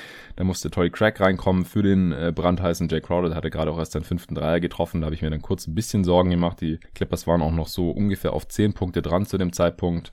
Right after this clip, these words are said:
Aber dann, äh, kam mal wieder Booker um die Ecke mit einem sehr, sehr starken Drive aus dem Pick and Roll, komplett an Terrence Mann vorbeigegangen und hat ihn hart reingeslammt. Dann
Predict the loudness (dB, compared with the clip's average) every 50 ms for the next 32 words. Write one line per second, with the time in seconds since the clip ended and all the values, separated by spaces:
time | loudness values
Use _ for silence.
0 | -20 _ 0 2 4 4 6 6 6 4 4 4 2 0 0 0 0 0 2 0
1 | 0 -2 -4 -2 4 4 4 6 6 4 6 6 6 6 6 4 4 4 4 2
2 | 2 4 2 2 2 2 2 2 4 4 4 4 4 0 0 0 0 0 0 -4
3 | -2 0 2 2 2 0 2 4 4 4 4 0 -4 -4 -4 -2 -2 -4 -2 2
4 | 2 4 4 2 2 -2 -6 -14 -6 -6 -4 2 2 2 2 2 -2 0 0 -2
5 | -2 -2 -2 -2 -2 0 0 -2 0 2 2 2 2 0 0 0 0 0 0 -2
6 | -4 -6 -4 -4 -4 -4 -2 -2 0 2 4 6 6 4 2 -2 -12 -20 -20 _
7 | -8 -4 -2 -2 -2 -2 -4 -4 -4 -2 -2 0 0 -2 -4 -6 -10 -18 -18 -18
8 | -18 -2 _ 4 6 6 6 6 4 2 0 -6